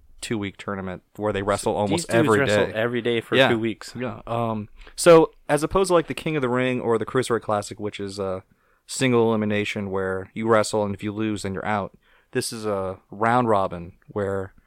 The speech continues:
Speaker 1: each block has eight guys, and all of those guys are gonna wrestle a match with everybody in their block. And whoever has the most wins in their block at the end of it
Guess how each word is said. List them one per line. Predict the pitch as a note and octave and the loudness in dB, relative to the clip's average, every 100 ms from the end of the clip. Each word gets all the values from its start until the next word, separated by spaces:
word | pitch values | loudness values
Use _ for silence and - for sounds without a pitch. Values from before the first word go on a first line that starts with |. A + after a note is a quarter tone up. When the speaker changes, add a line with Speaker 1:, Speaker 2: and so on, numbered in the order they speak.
| _ _ - | _ _ -4
Speaker 1:
each | A#2+ - | -4 0
block | A#2+ A2+ G#2+ | 4 4 4
has | A2 - | -4 -6
eight | A2 | -6
guys, | - G#2+ G#2 G2+ - | -4 -4 -2 -4 -8
and | G2+ | -2
all | G#2 A2+ | 4 4
of | A2 | 4
those | G#2+ G2+ | 0 -2
guys | G#2 G#2 | -2 -2
are | G2+ | -4
gonna | G2 F#2+ | -6 -4
wrestle | G2 G#2 - G2+ | -2 -2 -2 -6
a | |
match | F#2+ G2 F#2 - _ _ - | -6 -10 -12 -16 _ _ -14
with | - - | -12 -6
everybody | A#2 A#2 A#2+ A#2+ G#2+ | -2 0 2 0 0
in | G2+ | -4
their | G2 | -8
block. | F2+ F#2 - - - _ _ _ _ - - - - | -6 -8 -8 -12 -20 _ _ _ _ -20 -20 -12 -6
And | A#2 | -2
whoever | B2 A#2+ A#2 | 4 4 4
has | A2 A2+ G#2 | 0 -2 -2
the | G#2+ | -6
most | A2 G#2+ G2 - _ _ | -4 -4 -6 -12 _ _
wins | - B2+ D#3+ B2 A2 A2 - - _ _ _ _ | -6 0 2 2 -2 -6 -12 -16 _ _ _ _
in | B2 | -2
their | A#2 G#2 | 0 0
block | G#2+ A2 A2 - | 2 2 0 -2
at | A2 G2+ | -6 -6
the | G#2+ | -6
end | A#2+ D3+ | -4 -2
of | A#2 | -4
it | G2 F#2 | -6 -8